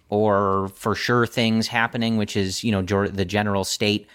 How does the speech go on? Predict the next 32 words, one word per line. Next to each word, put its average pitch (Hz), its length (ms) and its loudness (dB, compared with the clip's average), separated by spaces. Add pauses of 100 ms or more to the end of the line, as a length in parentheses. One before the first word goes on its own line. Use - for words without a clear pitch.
(380)
of 107 260 2
the 101 120 0
baseball 101 500 0
offseason 101 760 2
at 95 220 -6
times. 107 680 -2 (440)
But 110 300 2
we 110 160 0
will 127 500 2
take 123 200 -6
a 131 40 2
look 120 340 -2 (180)
at 120 120 -6
some 113 220 0
of 107 120 0
those 110 240 0
rumors. 113 500 2
There's 95 260 -2
definitely 113 680 -2
some 104 480 2 (420)
thick - 460 0
smoke, - 640 0
let's 113 240 0
call 98 300 2
it, 85 140 -2
in, 101 240 0
in 104 200 0
some 107 240 0
areas. 92 420 0
Whether 101 220 2
you 98 200 0
believe 107 640 2